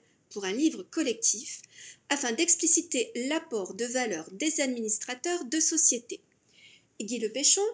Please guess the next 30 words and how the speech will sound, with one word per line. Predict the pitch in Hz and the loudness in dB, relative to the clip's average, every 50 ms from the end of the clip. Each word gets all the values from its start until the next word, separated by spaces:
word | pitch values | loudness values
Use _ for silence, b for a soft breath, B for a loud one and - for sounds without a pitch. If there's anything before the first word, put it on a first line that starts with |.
| - - - | -4 -6 -4
Polytechnique, | 269 247 233 226 214 - 175 - - - 285 320 320 330 - - | -4 -2 -2 -2 -4 -4 -4 -4 -2 2 2 2 2 2 0 -4
insead, | 214 208 202 - - 247 269 311 - - - - | -2 -2 -2 -2 0 0 2 2 0 -2 -2 -2
consultant | - 349 339 - - 330 320 - 359 330 240 | 0 4 4 4 4 4 2 0 0 0 0
en | 208 | 0
corporate | 214 - 285 262 269 247 220 226 226 220 220 | -2 -4 -6 -6 -6 -4 -2 -2 -2 -2 -4
governance, | 214 202 196 233 247 269 311 339 339 339 - - B B B B B B | -4 -4 -2 -2 0 0 2 4 6 6 4 4 B B B B B B
nous | B 277 330 320 294 | B 4 6 6 6
a | 240 | 4
proposé | - - - 349 339 349 330 277 269 | 2 -2 -6 -6 -4 -2 -2 0 0
une | 240 220 202 196 | 0 -2 -4 -4
trame | - - - 175 165 202 226 - _ | -6 -8 -8 -6 -8 -8 -8 -8 _
autour | - 277 - 320 - | -8 -6 -6 -6 -4
de | 247 233 | -4 -4
la, | 208 196 - - - | -4 -4 -6 -8 -12
des | 220 196 - 196 196 - | -8 -4 -2 -2 -2 -4
conseils | _ - 370 359 - - 330 302 302 | _ 0 2 4 4 4 2 0 0
des | 226 202 339 339 320 | 0 2 4 4 4
entreprises | 294 262 254 - 214 - - - 269 285 269 214 | 2 0 -4 -6 -8 -8 -8 -8 -6 -4 -4 -2
de | 311 | -4
taille | 320 - 277 233 226 | -4 -2 -2 -2 0
intermédiaire, | 214 220 277 277 247 214 208 - - 208 - - - _ _ _ _ _ _ _ - | -2 -2 -4 -6 -4 -2 0 0 0 0 -2 -14 -20 _ _ _ _ _ _ _ -4
les | 233 233 247 269 285 277 - - - 285 | -2 0 0 0 0 -2 0 0 2 2
E | 320 | 2
T | - - 208 | 0 -4 -6
I. | 165 - - - - _ _ _ _ _ B B B B B B B B B B 254 | -6 -6 -8 -10 -10 _ _ _ _ _ B B B B B B B B B B -4
Guy | 226 262 285 | 0 0 0
et | 262 | 0
moi | 247 214 208 214 254 311 - - - | 0 -2 -4 -4 -6 -8 -8 -2 0
avons | 262 254 240 226 220 214 | 0 0 0 0 -6 -4
codirigé | - - 370 339 349 339 330 311 - - 302 302 | -2 0 2 4 4 6 8 8 8 8 6 4